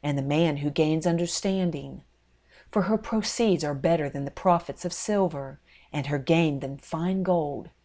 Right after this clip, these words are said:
She is more precious than rubies, and all the things you may desire cannot compare with her.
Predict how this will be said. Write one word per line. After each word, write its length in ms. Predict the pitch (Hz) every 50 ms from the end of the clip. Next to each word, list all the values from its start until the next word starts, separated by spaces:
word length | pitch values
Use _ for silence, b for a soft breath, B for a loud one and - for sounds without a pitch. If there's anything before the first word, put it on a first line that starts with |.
| _ _ _ _ _ b b b b
She 220 | b - - 214 208
is 140 | 208 196 208
more 200 | 202 208 220 220
precious 580 | 220 - - 240 208 180 160 - - 151 -
than 220 | - - 143 143 143
rubies, 600 | 143 143 139 143 - 151 151 165 180 180 - b b b b b b
and 180 | - 151 139 139
all 220 | 139 151 156 175
the 80 | 180 208
things 400 | 202 - 233 202 170 165 151 160
you 80 | 165
may 180 | 165 170 160 165
desire 720 | 170 185 170 160 175 165 170 175 156 147 139 131 120 - _ b b b b b b b
cannot 500 | b - 185 175 160 165 165 151 131 -
compare 440 | - - 151 139 - 156 160 156 165
with 280 | 175 180 175 165 - -
her. 280 | 165 143 139 147 143